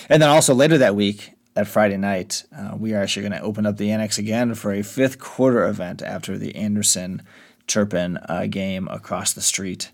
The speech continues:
So, uh, join us then as well. Another great opportunity to invite friends. You can find details for those things,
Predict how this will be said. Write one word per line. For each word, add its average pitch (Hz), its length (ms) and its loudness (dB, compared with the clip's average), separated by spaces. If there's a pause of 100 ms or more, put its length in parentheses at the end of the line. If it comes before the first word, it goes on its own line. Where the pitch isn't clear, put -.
(340)
So, 110 340 4
uh, 95 180 2
join 131 200 4
us 135 200 4
then 127 260 4
as 110 180 2
well. 107 380 6
Another 117 240 0
great 107 160 2
opportunity 107 300 0
to 104 40 2
invite 101 240 0
friends. 104 320 2
You 135 80 2
can 147 140 2
find 127 300 2
details 107 440 2
for - 60 -8
those 101 220 0
things, 110 520 0